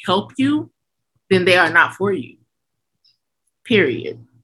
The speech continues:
Because you can't be a good family member. You can't be a good partner.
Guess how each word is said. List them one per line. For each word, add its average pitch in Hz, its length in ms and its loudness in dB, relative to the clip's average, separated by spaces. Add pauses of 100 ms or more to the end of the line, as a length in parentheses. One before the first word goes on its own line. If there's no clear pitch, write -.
(260)
Because 185 320 2
you 196 80 0
can't 196 300 0
be 196 100 4
a 180 100 4
good 170 340 2 (140)
family 190 340 2
member. 190 520 -4 (260)
You 190 120 0
can't 170 300 0
be 165 400 -4 (280)
a 175 100 4
good 151 240 0
partner. 196 560 0